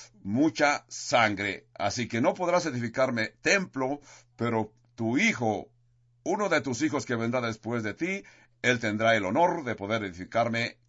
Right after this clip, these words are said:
casa". Es interesante cómo Salomón y David, los dos sabían cómo construir edificios, porque ellos tenían en su corazón cómo edificar con éxito edificios.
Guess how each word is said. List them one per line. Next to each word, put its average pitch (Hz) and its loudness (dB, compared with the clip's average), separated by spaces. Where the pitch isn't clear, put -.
casa". 85 0
Es 185 -2
interesante 147 0
cómo 117 -2
Salomón 131 2
y 143 4
David, 151 6
los 113 0
dos 143 0
sabían 131 2
cómo 131 0
construir 110 0
edificios, 110 2
porque 113 0
ellos 170 4
tenían 143 2
en 139 0
su 120 -4
corazón 160 -2
cómo 156 4
edificar 117 2
con 104 -4
éxito 165 0
edificios. 110 -2